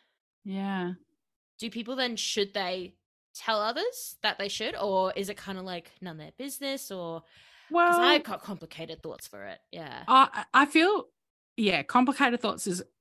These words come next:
Speaker 1: firstly, I feel like you don't deserve, you don't owe anybody any explanations for how or why you do things or how and why you look.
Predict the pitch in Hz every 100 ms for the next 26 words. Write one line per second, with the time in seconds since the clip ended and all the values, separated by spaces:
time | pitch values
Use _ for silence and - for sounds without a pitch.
0 | - - 285 294 277 254 233 220 202 185
1 | - 208 208 214 202 190 196 185 180 -
2 | 214 262 277 202 196 196 196 196 175 180
3 | - 190 180 180 - - 180 165 160 160
4 | 160 - 165 156 208 190 180 165 170 165
5 | 156 160 160 165 170 - 220 254 - 175
6 | 170 151 156 151 143 143 143 - - -